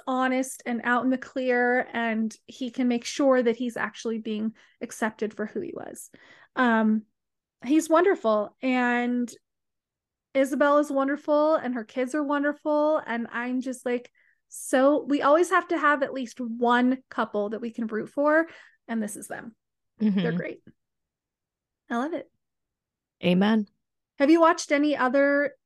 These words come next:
Speaker 1: The Other Way seasons?
Speaker 2: <clears throat>
Speaker 1: It's,
Speaker 2: No, this is the
Speaker 1: I
Speaker 2: first
Speaker 1: love
Speaker 2: time.
Speaker 1: The Other Way. It's, eh, The Other Way is probably my favorite. It is so fun to watch the Americans try to adapt and, and fit into other cultures and stuff, so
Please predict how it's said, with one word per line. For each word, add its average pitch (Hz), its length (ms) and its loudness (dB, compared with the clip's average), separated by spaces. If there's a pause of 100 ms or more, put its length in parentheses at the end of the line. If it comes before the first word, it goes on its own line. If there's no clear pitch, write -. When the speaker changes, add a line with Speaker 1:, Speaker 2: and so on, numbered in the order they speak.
(160)
Speaker 1:
The 262 220 -2
Other 254 260 2
Way 233 420 -2
seasons? 302 760 -6
Speaker 2:
<clears throat> - 840 -20
Speaker 1:
It's, 247 420 2
Speaker 2:
No, 196 280 2
this 202 200 2
is 185 120 -4
the 190 100 -2
Speaker 1:
I - 20 -8
Speaker 2:
first 277 180 4
Speaker 1:
love 233 120 2
Speaker 2:
time. 170 180 0
Speaker 1:
The 185 60 -2
Other - 160 -6
Way. - 340 -6 (520)
It's, - 320 2 (280)
eh, 302 120 2
The 320 120 8
Other 339 160 6
Way 311 160 6
is 294 120 -4
probably 233 360 -2
my 226 160 -2
favorite. 214 380 -4
It 262 100 -2
is 262 160 -4
so 233 140 -4
fun 226 220 -6
to 220 80 -6
watch 208 340 -8
the 220 140 2
Americans 214 520 -2
try 208 220 -4
to 208 60 -2
adapt 202 420 -4
and, 202 200 -10
and 226 140 -6
fit 226 140 -10
into 220 200 -8
other 214 160 -8
cultures - 480 -12
and - 140 -12
stuff, - 260 -12
so - 280 -12